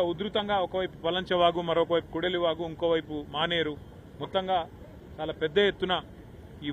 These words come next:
వరదల విపత్తు ఇవాళ రాష్ట్రానికి వచ్చింది. ఇంకా రాబోయే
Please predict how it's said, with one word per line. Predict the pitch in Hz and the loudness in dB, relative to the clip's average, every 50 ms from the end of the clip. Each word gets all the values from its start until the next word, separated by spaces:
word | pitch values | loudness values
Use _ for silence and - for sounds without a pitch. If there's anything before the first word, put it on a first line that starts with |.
| 131 | 2
వరదల | 151 160 170 180 185 180 160 - - - - - | 2 2 4 4 4 2 2 -2 -4 -14 -10 -10
విపత్తు | 156 156 196 185 - - 180 165 | -10 -4 -2 -4 -4 -2 -6 -4
ఇవాళ | 160 160 160 151 139 135 127 120 147 | -2 -2 -2 -2 -4 -6 -8 -8 -6
రాష్ట్రానికి | 160 165 - 170 160 151 131 139 | -6 -6 -4 -6 -8 -8 -8 -10
వచ్చింది. | 123 - - 120 107 - - - - - - - - - - - - | -12 -10 -12 -14 -14 -14 -16 -18 -18 -18 -18 -18 -18 -18 -16 -14 -4
ఇంకా | 147 202 190 175 175 | 0 2 4 6 6
రాబోయే | 185 190 175 214 214 208 | 6 6 6 6 4 4